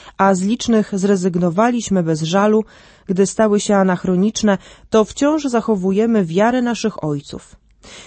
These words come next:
Ci wszyscy, którzy z uwagi na stan zdrowia, odległość, obowiązki zawodowe, gospodarskie lub inne przeszkody, nie mogli wyruszyć do Częstochowy, w dniu piętnastym sierpnia oddawali cześć Maryi w bliższym miejscu swego zamieszkania,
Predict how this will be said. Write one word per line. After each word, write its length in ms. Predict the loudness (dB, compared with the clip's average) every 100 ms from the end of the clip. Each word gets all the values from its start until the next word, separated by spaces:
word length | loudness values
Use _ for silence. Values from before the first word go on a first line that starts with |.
| -14
Ci 160 | -6 -6
wszyscy, 520 | 0 -2 -2 -10 -14
którzy 440 | -6 -4 0 0
z 60 | 0
uwagi 400 | 0 0 0 0
na 120 | 0
stan 260 | 0 0 0
zdrowia, 540 | 0 0 0 -2 -2
odległość, 720 | 0 2 2 0 -4 -4 -6
obowiązki 680 | -2 0 2 2 2 -2 -2
zawodowe, 640 | -2 0 0 2 0 0
gospodarskie 840 | -4 -8 -4 0 2 0 -4 -4 -2
lub 240 | -2 0
inne 340 | 2 4 2
przeszkody, 640 | 0 -4 -6 0 0 2 -2 -4 -20 -20 -2 2
nie 80 |
mogli 300 | 4 4 2
wyruszyć 580 | 2 2 2 0 -4 -4
do 120 | -6
Częstochowy, 800 | -2 -2 -2 -4 -2 -2 2 0 0 _ _ _ _ _
w 100 | -8
dniu 300 | -2 0 0
piętnastym 640 | 0 0 0 0 0 -2
sierpnia 500 | 2 0 0 0 0
oddawali 580 | 0 2 0 2 0 0
cześć 280 | -2 -2 0
Maryi 440 | 0 2 2 0
w 80 | -2
bliższym 560 | -2 -2 -4 0 2 4
miejscu 360 | 2 0 -6
swego 340 | -4 -4 -2 -2
zamieszkania, 800 | 0 0 -2 -2 0 2 0